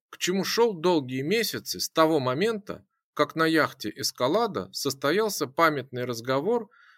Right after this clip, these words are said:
с герцогиней Мекленбургской. Даже скорее не с этого момента, а с того, как, очнувшись после воскрешения в посольстве Российской Конфедерации в Высоком Граде,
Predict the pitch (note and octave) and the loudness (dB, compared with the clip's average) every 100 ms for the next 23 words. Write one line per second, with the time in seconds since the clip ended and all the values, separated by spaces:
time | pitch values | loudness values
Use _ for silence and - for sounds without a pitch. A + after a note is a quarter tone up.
0 | - G#2+ A#2 C#3 C3+ C3 C3 G3 F#3+ E3 | -12 -6 0 0 2 -2 -2 -2 0 0
1 | D#3+ D#3 D3+ C3+ A2 F#2 - - - - | -2 0 0 0 -6 -8 -8 -14 -14 -20
2 | _ _ _ _ - - _ A#2 G3+ G3 | _ _ _ _ -20 -20 _ 4 4 4
3 | G3 - G#3+ G#3+ G3+ A3 G#3+ A2+ - F#2+ | 2 4 4 4 4 4 4 4 0 -4
4 | A2+ A#2+ G#2 D#2+ - _ _ _ _ _ | -4 -4 -6 -8 -16 _ _ _ _ _
5 | _ - C3 - E3+ F#3 C4+ B3 _ _ | _ -4 -4 0 0 2 -2 -4 _ _
6 | _ - D#3 - F3+ - F#3+ E3+ - A#2+ | _ -2 0 2 2 2 2 2 -2 -8
7 | - E3 D3+ C#3 C#3+ C#3 D#3+ E3 - C#3 | -4 -2 -2 0 -2 -2 -4 -2 0 0
8 | G#2 F#2+ - D3 - C#3 A2 A#2+ B2 C#3 | 0 -6 0 0 2 -2 -2 -4 -4 -2
9 | - D3 - A2+ G2 A#2 - B2 D3+ A3+ | -2 -4 -4 -8 -8 -8 -6 -2 0 0
10 | A#3+ - B2 A#2 C#3 C#3 D3 - A2 G#2+ | -2 -4 -6 -2 -2 2 0 0 -4 -2
11 | A#2+ G2+ - - | 0 0 -4 -16